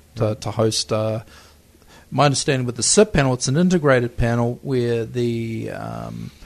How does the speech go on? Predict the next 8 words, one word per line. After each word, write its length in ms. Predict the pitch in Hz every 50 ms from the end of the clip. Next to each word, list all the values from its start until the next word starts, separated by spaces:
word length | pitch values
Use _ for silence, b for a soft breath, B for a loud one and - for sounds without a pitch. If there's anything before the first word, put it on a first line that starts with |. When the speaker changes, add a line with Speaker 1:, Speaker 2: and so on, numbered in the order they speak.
| b b b b -
Speaker 1:
effectively 560 | 113 - - 180 196 190 - 151 131 123 123
there's 280 | 120 123 120 123 - 139
no, 320 | 131 127 123 120 120 120 - - - - - _ _ -
there's 280 | - 131 117 - - -
no 280 | 135 135 131 127 120 120 - - - - - -
two-by-four 800 | - - 165 143 127 131 120 113 - - - 143 127 127 123 117
timber 340 | - - 156 147 131 123 117
framing. 640 | - - 143 127 127 127 127 123 123 120 120 135